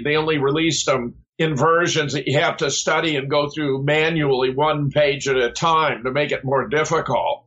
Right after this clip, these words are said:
And let me just add, by the way, that, uh, Trump undoubtedly was convinced that he had to withdraw, withhold some of these documents on grounds of national security.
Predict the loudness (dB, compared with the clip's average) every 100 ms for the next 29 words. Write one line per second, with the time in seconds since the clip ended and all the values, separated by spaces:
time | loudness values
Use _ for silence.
0 | _ -2 0 0 0 0 0 0 0 2
1 | 2 0 0 0 0 -2 0 0 0 0
2 | 0 -2 -2 -2 0 0 0 -4 _ -4
3 | 0 0 0 -2 0 2 2 0 -2 -4
4 | -2 -4 -6 -8 -2 0 0 0 -4 -10
5 | -4 0 0 -2 -4 -2 0 0 0 0
6 | -2 -2 2 4 4 2 0 -2 -2 0
7 | 0 0 -2 -2 -2 -4 -2 0 0 0
8 | -4 -2 -2 -2 0 0 0 -2 -4 0
9 | 0 0 0 2 2 2 -2 2 2 4
10 | 2 0 -4 -4 -6